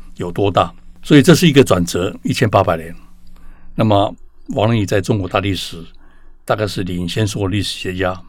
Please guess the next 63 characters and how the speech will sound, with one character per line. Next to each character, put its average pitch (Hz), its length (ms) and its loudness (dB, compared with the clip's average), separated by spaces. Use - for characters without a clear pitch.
把 95 140 -2
这 110 160 -8
个 101 180 -4
很 87 160 -8
重 107 140 -4
要 101 60 -2
的 92 40 -6
观 98 220 -2
点 85 180 -10
在 98 180 -4
中 110 200 -4
国 90 100 -6
大 98 80 2
历 92 120 -2
史 - 200 -12
这 110 100 -4
本 87 160 -8
书 98 140 -8
里 90 120 -6
头 85 300 -12
做 - 160 -4
了 92 80 -2
很 85 160 -6
清 95 240 -6
楚 - 180 -14
的 90 140 -12
说 98 220 -4
明。 87 200 -6
进 202 160 4
入 185 160 6
第 - 160 2
四 - 160 -2
个 123 120 2
阶 123 160 6
段， 104 240 4
当 107 120 2
然 98 80 0
就 98 140 -4
进 101 140 -4
入 95 160 -2
现 107 200 -2
代 92 140 -2
中 90 240 -4
国， 85 260 -12
那 - 80 -6
是 101 180 -6
现 104 220 -2
代 101 100 0
中 101 240 -2
国 85 400 -8
终 113 240 2
于 95 40 0
打 87 200 -2
通 107 220 -2
了 92 180 -2
上 110 300 2
层 87 240 -8
跟 104 100 -4
下 101 240 0
层 90 180 -8
的 85 80 -12
差 104 240 -8
距， 104 300 -6